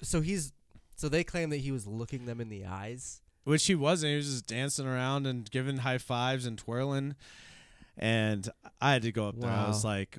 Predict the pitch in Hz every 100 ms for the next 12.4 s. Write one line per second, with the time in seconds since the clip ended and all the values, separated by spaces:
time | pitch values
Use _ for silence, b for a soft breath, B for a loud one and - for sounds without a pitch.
0 | - 143 135 120 113 - 101 98 85 -
1 | 95 90 82 82 - - 185 165 151 156
2 | 156 107 113 101 95 143 117 90 151 135
3 | - 143 135 135 131 127 - - 151 143
4 | 127 147 139 - - 151 139 151 160 -
5 | 143 135 131 131 131 - - - 123 135
6 | 131 127 120 110 - 117 - 120 - 107
7 | 107 220 233 208 170 143 123 101 107 101
8 | 92 101 85 76 - - 139 123 - 160
9 | 165 156 143 160 - 180 185 180 - -
10 | 139 139 127 127 143 120 123 131 160 196
11 | 175 127 139 151 151 220 131 131 131 -
12 | 139 123 120